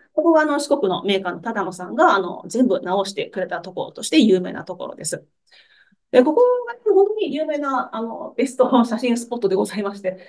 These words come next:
まあ、みんなこうやって、まあ、十五体あるのに並んで、十六体目に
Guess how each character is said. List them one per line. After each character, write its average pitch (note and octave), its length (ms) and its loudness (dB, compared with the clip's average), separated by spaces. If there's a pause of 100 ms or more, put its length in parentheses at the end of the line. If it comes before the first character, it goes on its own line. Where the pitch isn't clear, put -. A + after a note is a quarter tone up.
(180)
ま C4+ 80 0
あ、 B3+ 40 6
み C4 100 6
ん B3+ 40 0
な A#3+ 140 -2
こ A#3 80 0
う A3+ 40 2
や G#3+ 80 6
っ G#3+ 100 -2
て、 - 300 -6 (120)
ま A3+ 100 -4
あ、 G#3+ 80 -10
十 A#3+ 180 0
五 A3+ 100 4
体 G#3 200 0
あ A#3 100 0
る A3 80 -4
の G3+ 100 -4
に B3+ 220 0
並 F#3+ 260 -4
ん F#3+ 40 -6
で、 - 320 -2
十 G#3 160 -6
六 G3 160 -4
体 F3 180 -10
目 F3 80 -8
に D#3 240 -12